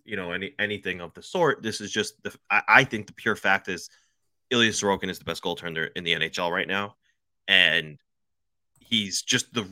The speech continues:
reason why the Islanders are where they are. So, um, I could see him steal a series easily. And I understand, you know, the, "Oh, they still have to score goals." Look, I think that's gonna happen, right? I, we haven't seen Barzal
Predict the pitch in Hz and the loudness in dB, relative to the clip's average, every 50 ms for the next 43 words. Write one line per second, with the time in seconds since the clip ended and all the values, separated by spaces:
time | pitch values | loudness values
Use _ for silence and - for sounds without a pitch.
0 | 98 107 127 160 175 175 147 117 107 87 87 87 85 85 90 90 87 90 92 95 | -8 -4 -2 -2 0 0 0 -2 -2 -4 -4 -4 -2 -2 -2 0 0 2 2 0
1 | 92 87 85 82 - - - - 90 95 92 85 76 80 80 - 82 78 78 - | 0 -4 -10 -14 -14 -12 -8 -6 -4 -4 -4 -4 -6 -10 -12 -16 -14 -14 -14 -14
2 | - 76 73 _ _ - 80 82 76 - - - _ _ _ _ _ _ _ _ | -16 -20 -20 _ _ -8 -6 -6 -6 -10 -12 -18 _ _ _ _ _ _ _ _
3 | _ _ _ _ _ _ _ - - - 113 101 92 90 82 - _ _ _ _ | _ _ _ _ _ _ _ -2 2 2 4 2 2 0 -4 -8 _ _ _ _
4 | _ _ - - 95 92 90 82 76 - 120 - - - - 113 110 101 107 101 | _ _ -4 0 0 0 0 0 4 2 2 2 2 -6 -4 -2 -2 -2 -2 -2
5 | 92 87 80 - _ _ _ _ - - - 98 87 85 80 - 85 80 80 78 | -4 -4 -8 -14 _ _ _ _ -10 -4 -2 0 0 0 -2 -2 -2 -2 -2 -4
6 | 76 - - - _ - 107 107 107 120 131 135 143 156 165 - 98 101 101 98 | -6 -12 -20 -20 _ -8 -4 -2 0 0 0 0 0 -2 -2 -4 -2 2 2 2
7 | 101 104 98 95 - - 104 95 92 92 85 82 76 71 - - 107 95 90 82 | 2 2 -2 -4 -4 -2 -2 -2 -2 -4 -6 -6 -8 -6 -4 -2 -2 -2 -2 -4
8 | - 107 90 - - 85 - - 104 92 85 107 95 85 82 - - _ _ _ | -4 -6 -6 -6 -6 -8 -6 -4 -4 -4 -2 -2 -2 -2 -4 -8 -12 _ _ _
9 | _ - 107 - 95 - 123 - - 110 - - 101 87 82 - - - 95 82 | _ -6 -4 -4 -4 -4 -4 -6 -6 -6 -6 -4 -4 -2 -2 -2 0 0 0 0
10 | - - - - - - _ _ _ _ _ _ _ - 92 95 95 - _ _ | 0 -4 -12 -14 -16 -20 _ _ _ _ _ _ _ -4 -2 0 0 -2 _ _
11 | _ _ _ _ _ _ _ _ _ _ - - - - 107 107 107 117 110 123 | _ _ _ _ _ _ _ _ _ _ -6 -4 0 2 2 2 2 2 4 6
12 | 131 123 127 120 - 120 117 110 95 101 98 101 95 101 101 98 95 95 92 - | 6 6 4 0 -2 -2 -2 -2 0 0 0 0 2 2 2 2 0 0 -4 -6